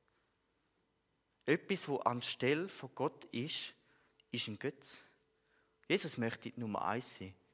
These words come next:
Nicht Nummer zwei, nicht Nummer zehn, nicht Nummer weiss nicht was. Nummer eins. Und alles, was anstelle von ihm Nummer eins ist, kann und wird zu einem Götz werden.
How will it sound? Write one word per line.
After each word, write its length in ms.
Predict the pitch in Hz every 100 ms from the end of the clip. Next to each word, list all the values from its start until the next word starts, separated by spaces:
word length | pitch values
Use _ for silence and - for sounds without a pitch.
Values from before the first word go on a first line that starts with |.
| -
Nicht 180 | 107 110
Nummer 240 | 113 107
zwei, 320 | - 101 113 123
nicht 160 | 113
Nummer 240 | 107 101 -
zehn, 320 | 110 113 117
nicht 120 | 113
Nummer 240 | 107 104
weiss 280 | 104 117 -
nicht 100 | 113
was. 260 | 113 113 - - - - -
Nummer 260 | 110 - 107
eins. 380 | 104 - - - _ _ _ _ _ _ _ _ _ _ -
Und 160 | 117
alles, 280 | 117 147 180
was 300 | 131 - - - - _ -
anstelle 540 | - - - 143 170 165
von 200 | - -
ihm 380 | 147 135 110
Nummer 280 | 113 123 -
eins 300 | 113 139 -
ist, 300 | 95 - - - _ _ _ _ _ _ _ _ _ _ _ _ _ _ _ _ _ _ _
kann 580 | - - 107 120 139 139 - - _ _ -
und 160 | 113
wird 220 | 117 127
zu 120 | - 117
einem 180 | 113 107
Götz 480 | 113 - - - - _ _ -
werden. 440 | 110 98 95